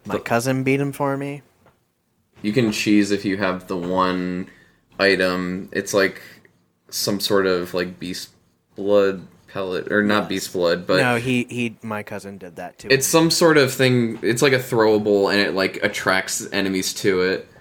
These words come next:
Speaker 2: But,
Speaker 1: Oh, no,
Speaker 2: um,
Speaker 1: my, my cousin just used, um, he had, he used a beast blood
Speaker 2: Yeah,
Speaker 1: pellet,
Speaker 2: that's, that's
Speaker 1: which
Speaker 2: like a
Speaker 1: gives him
Speaker 2: damage
Speaker 1: the
Speaker 2: steroid.
Speaker 1: werewolf thing.
Speaker 2: Yeah.
Speaker 1: Uh, and then, or no, I think he used it on Rom.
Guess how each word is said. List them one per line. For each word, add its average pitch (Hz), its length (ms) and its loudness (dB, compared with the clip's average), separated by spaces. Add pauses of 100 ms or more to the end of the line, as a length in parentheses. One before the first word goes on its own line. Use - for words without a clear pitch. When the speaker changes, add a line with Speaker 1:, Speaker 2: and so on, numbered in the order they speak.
(360)
Speaker 2:
But, 92 460 2 (120)
Speaker 1:
Oh, 107 260 4
no, 92 60 4 (120)
Speaker 2:
um, 90 80 -2
Speaker 1:
my, 117 260 -2
my 110 240 -6
cousin 104 440 -14
just - 340 -18
used, 92 380 -12
um, 87 500 -12 (480)
he 135 140 -2
had, 117 160 -2
he 127 200 2
used 127 240 4
a 104 40 -8
beast 110 420 -8
blood 127 300 -8
Speaker 2:
Yeah, 110 260 4
Speaker 1:
pellet, 101 80 -2
Speaker 2:
that's, 127 280 2
that's 131 280 2
Speaker 1:
which 151 120 4
Speaker 2:
like - 20 4
a 123 120 4
Speaker 1:
gives 104 60 0
him 101 140 2
Speaker 2:
damage 95 260 -2
Speaker 1:
the 107 80 -4
Speaker 2:
steroid. 90 100 2
Speaker 1:
werewolf 90 400 0
thing. 135 480 -6 (100)
Speaker 2:
Yeah. 95 440 0
Speaker 1:
Uh, 120 200 -2
and 120 120 -4
then, 120 240 -4 (260)
or 151 140 0
no, 175 180 2
I 135 100 -8
think 202 260 -6
he 196 100 -6
used 185 220 -2
it 123 60 -6
on 107 180 -4
Rom. 98 560 -4